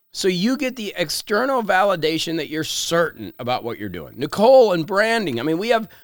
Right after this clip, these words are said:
professional experts in all different areas just wanting to help.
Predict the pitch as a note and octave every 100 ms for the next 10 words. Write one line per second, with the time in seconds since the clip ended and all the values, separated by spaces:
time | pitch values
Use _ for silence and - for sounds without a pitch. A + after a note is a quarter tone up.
0 | - - - A3+ A3+ G3 F#3 - F3+ -
1 | - D#3 D3 E3+ F#3 F#3+ F3 F3 D3 B2
2 | E2 - - _ _ _ A#3+ G3 C#4 F4
3 | B3 B2+ E2+